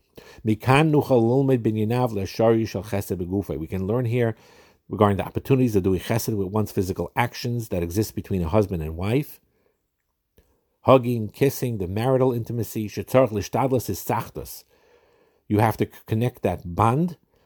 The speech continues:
V'zeo kavanas hayitzir, that's the intent of creation. V'hoyu labasa echad, to be like one flesh.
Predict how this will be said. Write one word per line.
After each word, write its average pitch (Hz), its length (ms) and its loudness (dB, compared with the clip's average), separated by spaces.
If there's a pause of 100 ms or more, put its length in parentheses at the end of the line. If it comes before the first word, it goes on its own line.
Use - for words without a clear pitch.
(120)
V'zeo 113 400 6
kavanas 110 400 0
hayitzir, 92 500 -2
that's 113 200 -2
the 95 80 -6
intent 90 340 -4
of - 140 -16
creation. 113 680 -4
V'hoyu 110 440 2
labasa 101 420 -2
echad, 151 480 0
to - 80 -4
be 92 140 -2
like 85 200 -4
one 90 220 -4
flesh. 113 420 0